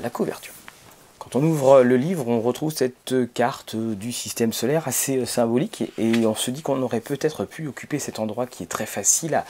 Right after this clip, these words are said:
à atteindre quand on est maître de jeu, euh, d'une autre manière, avec des tables ou une carte comme celle qui est représentée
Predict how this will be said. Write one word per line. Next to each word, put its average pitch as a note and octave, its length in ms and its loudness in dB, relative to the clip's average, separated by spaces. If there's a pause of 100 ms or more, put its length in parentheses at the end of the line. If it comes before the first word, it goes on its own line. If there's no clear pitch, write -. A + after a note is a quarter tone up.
(240)
à G#2+ 100 -4
atteindre B2+ 340 -4
quand - 240 -10
on E2+ 60 -6
est E2+ 60 -6
maître G2 320 -6
de D#2+ 100 -6
jeu, D#3 160 -2 (380)
euh, F2+ 180 2
d'une F#2 240 -4
autre A2 240 -2
manière, A2 340 2
avec E2 200 -4
des F#2 100 -4
tables G2 320 2
ou E2 200 -8
une E2 120 -4
carte - 380 0
comme G#2 340 0
celle - 220 -8
qui - 140 -12
est - 20 -6
représentée D3 640 -8